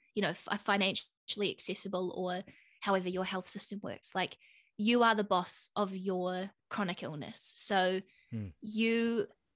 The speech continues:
Speaker 1: are in charge, you know, like, everyone, it, it sounds so ridiculous, but, like, everyone's kinda working for you, like, especially
Speaker 2: Hmm.
Speaker 1: if you're paying for your specialists, you know.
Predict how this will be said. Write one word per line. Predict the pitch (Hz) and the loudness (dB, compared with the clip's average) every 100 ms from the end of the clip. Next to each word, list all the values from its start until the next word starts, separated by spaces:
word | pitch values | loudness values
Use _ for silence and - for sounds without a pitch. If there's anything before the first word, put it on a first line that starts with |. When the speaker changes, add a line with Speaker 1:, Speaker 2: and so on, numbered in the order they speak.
| - | 4
Speaker 1:
are | 202 196 | 6 6
in | 196 | 2
charge, | 196 - 95 - - | 0 0 -2 -4 0
you | 226 | 4
know, | 226 277 | 4 4
like, | 220 - 247 | 2 2 4
everyone, | 254 294 269 302 262 247 - _ _ - | 6 6 6 6 6 4 -4 _ _ -2
it, | 220 202 - | 0 0 2
it | 247 | 4
sounds | - 233 214 220 - | 4 4 4 2 2
so | 202 190 185 | 2 2 0
ridiculous, | 196 - - 185 170 - | -2 -2 -2 -2 -4 -2
but, | 165 | 0
like, | 185 170 - | 2 0 2
everyone's | 254 233 226 226 | 4 6 6 4
kinda | 233 196 | 2 2
working | 190 202 214 202 | 2 2 0 0
for | 190 | 2
you, | 190 214 370 - - | 4 4 4 -2 2
like, | 214 208 - | 2 2 -2
especially | - 247 277 - - | 0 2 4 4 4
Speaker 2:
Hmm. | - | 4
Speaker 1:
if | 202 | 4
you're | 214 214 214 | 4 4 4
paying | - 220 220 190 202 | 0 0 2 0 -4
for | - 202 | -4 0
your | 190 | 0
specialists, | 214 - 196 - 165 208 - - - | -2 -4 -4 -2 -4 -4 -4 -6 -6
you | 190 | -4
know. | 190 196 | -2 -2